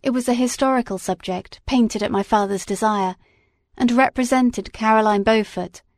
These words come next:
in an agony of despair, kneeling by the coffin of her dead father. Her garb was rustic and her cheek pale, but there was an air of dignity and beauty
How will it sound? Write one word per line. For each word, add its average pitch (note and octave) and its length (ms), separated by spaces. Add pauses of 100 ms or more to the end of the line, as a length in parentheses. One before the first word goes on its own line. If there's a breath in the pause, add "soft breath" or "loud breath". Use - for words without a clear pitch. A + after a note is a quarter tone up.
(120)
in A3 100
an A3 200
agony G3+ 460
of F#3 120
despair, G3 600 (360)
kneeling A#3 460
by G3 160
the G3 60
coffin G3+ 440
of F3 100
her G3 120
dead G3+ 240
father. F#3+ 580 (1120)
Her G#3+ 120
garb A#3 440
was - 200
rustic G3+ 720
and F#3+ 160
her G3 100
cheek - 420
pale, F3+ 480 (720)
but A#3+ 120
there A#3+ 140
was A#3 140
an A#3 140
air A#3 220
of A3+ 140
dignity F#3+ 540
and F3+ 180
beauty F#3+ 520